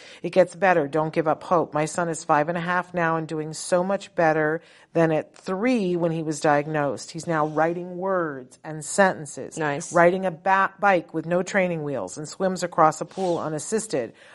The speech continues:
Speaker 1: I thought all of that would be impossible two and a half years ago. Your daughter still likely can do ballet someday. It's just a little less,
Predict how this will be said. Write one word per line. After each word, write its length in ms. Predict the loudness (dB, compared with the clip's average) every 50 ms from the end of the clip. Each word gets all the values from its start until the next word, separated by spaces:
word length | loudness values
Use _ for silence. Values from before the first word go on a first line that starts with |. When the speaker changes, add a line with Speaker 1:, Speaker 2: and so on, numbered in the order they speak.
| -12 -2
Speaker 1:
I 180 | 2 2 2 2
thought 260 | 4 2 2 2 2 0
all 260 | 0 2 2 2 2
of 140 | 0 0 2
that 240 | 2 2 2 2 0
would 120 | -6 -6
be 200 | -6 -4 -4 -2
impossible 800 | -4 -4 -8 -4 2 4 4 4 4 0 -4 -6 -6 -6 -10 -10
two 200 | -8 -6 -6 -4
and 100 | -2 -4
a 40 |
half 280 | -4 -2 -4 -4 -4 -6
years 280 | -4 -2 -2 -2 0 -2
ago. 400 | -2 -2 -2 -2 -2 -6 -8 -10 -16 -20 -20 -20 -20 _ _
Your 140 | -6 -4 0
daughter 380 | 2 4 4 4 4 2 0 -2
still 560 | -6 -10 -10 -4 0 2 2 4 2 2 2
likely 400 | 4 4 4 4 4 0 -4 -4
can 200 | -4 -4 -8 -8 -8
do 200 | -10 -10 -10 -6
ballet 560 | 0 2 4 4 4 4 4 4 4 2 0
someday. 680 | -2 0 0 0 0 -2 -2 0 2 4 4 2 0
It's 300 | -2 -4 -8 -8 -8 -6
just 220 | -4 -4 -4 -2 -2
a 60 | -4
little 260 | -2 -2 -2 -2 0 2
less, 340 | 2 2 2 2 -2 -10